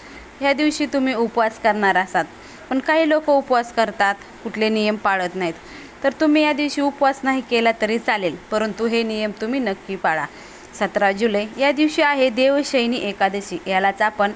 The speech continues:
आषाढी एकादशी असेही म्हणतात. या दिवसापासून भगवान विष्णू योग, योग निद्रेत असतात, म्हणूनच याला देवशयनी एकादशी असेही म्हणतात. या दिवसापासून चतुर्मासाची सुरुवात होते आणि कार्तिकी प्रबोधिनी एकादशी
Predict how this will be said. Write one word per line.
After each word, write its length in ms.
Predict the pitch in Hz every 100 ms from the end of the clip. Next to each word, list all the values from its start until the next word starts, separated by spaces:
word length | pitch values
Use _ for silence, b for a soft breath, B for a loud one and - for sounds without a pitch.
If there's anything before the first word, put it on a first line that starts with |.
| -
आषाढी 380 | 240 - 214
एकादशी 580 | - 277 277 277 285 254 233
असेही 320 | 202 - 226
म्हणतात. 360 | 214 202 185 160 B B B B
या 140 | 208 202
दिवसापासून 720 | 190 196 - 208 226 220 202 208 B -
भगवान 420 | 240 302 320 320
विष्णू 400 | 311 311 240 269 -
योग, 240 | 269 294 262 - -
योग 340 | 254 277 285
निद्रेत 460 | 277 226 196 240 202
असतात, 320 | 196 - 175 - -
म्हणूनच 540 | 196 208 202 202 196
याला 260 | 208 196 233 B B -
देवशयनी 640 | 233 302 339 339 285 269
एकादशी 600 | 269 214 214 208 220 254 294
असेही 340 | 208 - 196 208
म्हणतात. 380 | 208 208 180 175 - -
या 120 | 190
दिवसापासून 720 | 180 185 - 196 220 226 208 220 B B B -
चतुर्मासाची 840 | 311 349 359 294 269 254 247 302
सुरुवात 420 | 359 254 202 180 190
होते 260 | - - 175 -
आणि 280 | 240 262 247 -
कार्तिकी 460 | 202 185 226 220
प्रबोधिनी 560 | 247 254 240 247 262 254
एकादशी 640 | 240 247 262 262 285 294